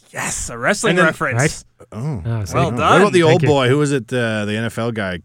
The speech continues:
Speaker 2: Terry something, or Bill Cowher? Didn't he try and do it himself,
Speaker 1: Oh,
Speaker 2: too?
Speaker 1: yes, on C B S, yes.
Speaker 2: I knew Bill Cowher was.
Speaker 1: There you
Speaker 2: Didn't
Speaker 1: go.
Speaker 2: even call him
Speaker 1: Well
Speaker 2: Terry
Speaker 1: done.
Speaker 2: O'Reilly, which wouldn't have made any
Speaker 1: Um,
Speaker 2: sense.
Speaker 1: are Oiler fans ever gonna be power bombing each other through tables
Speaker 3: I
Speaker 1: to
Speaker 3: hope
Speaker 1: pregame
Speaker 3: so.
Speaker 2: We
Speaker 1: during
Speaker 2: weren't
Speaker 1: the
Speaker 2: far off
Speaker 1: playoffs?
Speaker 2: in Anaheim. Like, I cannot judge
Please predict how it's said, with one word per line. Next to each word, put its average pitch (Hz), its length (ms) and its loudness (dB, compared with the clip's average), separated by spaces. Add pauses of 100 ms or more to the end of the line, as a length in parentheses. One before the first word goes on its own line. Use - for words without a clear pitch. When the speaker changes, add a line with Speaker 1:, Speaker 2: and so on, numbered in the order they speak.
(120)
Speaker 2:
Terry 110 420 -6
something, 98 340 -12
or 95 100 -12
Bill 110 200 -6
Cowher? 107 460 -6
Didn't 101 140 -10
he 107 60 -6
try 117 120 -6
and 110 120 -6
do 107 120 -6
it 107 60 -6
himself, 151 220 0
Speaker 1:
Oh, 180 160 2
Speaker 2:
too? 170 60 2
Speaker 1:
yes, 160 240 0
on 147 120 -4
C 143 200 -6
B 131 160 -6
S, 123 240 -8
yes. 127 320 -16
Speaker 2:
I - 20 -
knew 135 140 -6
Bill 110 180 -6
Cowher - 340 -12
was. - 80 -20
Speaker 1:
There 147 100 -10
you 359 80 -8
Speaker 2:
Didn't 131 100 -10
Speaker 1:
go. 135 120 0
Speaker 2:
even 135 180 -2
call 131 160 0
him 123 60 -2
Speaker 1:
Well 110 40 -4
Speaker 2:
Terry 123 280 0
Speaker 1:
done. 113 180 4
Speaker 2:
O'Reilly, 98 320 -2
which 87 160 -8
wouldn't 104 140 -4
have 101 60 -4
made 98 100 -4
any 135 60 -2
Speaker 1:
Um, 131 120 -4
Speaker 2:
sense. 90 340 -8 (560)
Speaker 1:
are 143 180 -2
Oiler 147 140 -4
fans 147 260 -6
ever 135 140 -4
gonna 135 220 -6
be 123 440 -8
power 127 220 -6
bombing 127 280 -6
each 123 120 -10
other 127 180 -10
through 123 180 -12
tables 123 360 -10
Speaker 3:
I 233 80 6
Speaker 1:
to 226 60 6
Speaker 3:
hope 180 160 6
Speaker 1:
pregame - 60 -4
Speaker 3:
so. 143 180 4
Speaker 2:
We 170 60 8
Speaker 1:
during 170 120 4
Speaker 2:
weren't 226 120 2
Speaker 1:
the - 40 -10
Speaker 2:
far 220 160 6
off 170 200 4
Speaker 1:
playoffs? 156 40 -2
Speaker 2:
in 131 60 0
Anaheim. 113 480 0
Like, 123 280 2
I 151 180 2
cannot 147 440 0
judge 120 520 -2